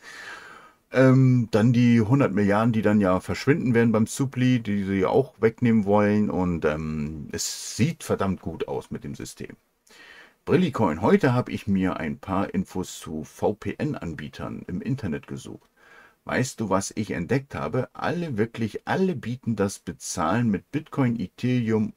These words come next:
und auch mit dem Nichtsnutz X R P an.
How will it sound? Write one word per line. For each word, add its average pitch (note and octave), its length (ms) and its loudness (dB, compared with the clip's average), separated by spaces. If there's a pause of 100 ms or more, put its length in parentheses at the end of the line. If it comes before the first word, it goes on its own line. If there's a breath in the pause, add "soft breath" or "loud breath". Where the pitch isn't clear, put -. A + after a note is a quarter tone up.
und - 320 -6
auch C3 360 0
mit G2+ 240 -4
dem F2+ 360 -2 (580)
Nichtsnutz C3 920 -2
X - 180 0
R B2 80 8
P A#2+ 300 4
an. G#2 200 4